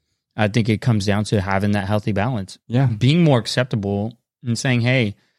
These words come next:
Speaker 1: that's as oneself," and saying, "Hey, I'm not perfect.
Speaker 2: Yeah.
Speaker 1: I'm, I make mistakes." And when things are happening in my life that sometimes I just need to sit down and have a good cry.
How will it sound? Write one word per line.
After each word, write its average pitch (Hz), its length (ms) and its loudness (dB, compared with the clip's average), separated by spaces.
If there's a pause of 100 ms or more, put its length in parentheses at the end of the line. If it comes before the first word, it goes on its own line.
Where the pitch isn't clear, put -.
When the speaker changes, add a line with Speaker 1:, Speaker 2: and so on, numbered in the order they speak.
(640)
Speaker 1:
that's 110 640 0 (160)
as 113 260 0
oneself," 117 720 0
and 120 80 -4
saying, 110 220 -2
"Hey, 117 180 2
I'm 120 160 4
not 139 160 0
perfect. 120 600 -4 (120)
Speaker 2:
Yeah. 127 120 -8
Speaker 1:
I'm, 110 220 0
I 113 120 0
make 117 200 0
mistakes." 117 680 -4 (480)
And 120 180 2
when 123 140 4
things 139 260 0
are 123 100 4
happening 117 280 0
in 104 40 0
my 101 80 0
life 127 340 -2
that 104 180 -2
sometimes 120 340 -2
I 104 40 -2
just 107 200 -4
need 113 80 -2
to 101 100 -4
sit 117 160 -4
down 113 120 2
and 104 80 -2
have 104 160 0
a 101 40 -2
good 101 160 0
cry. 110 560 2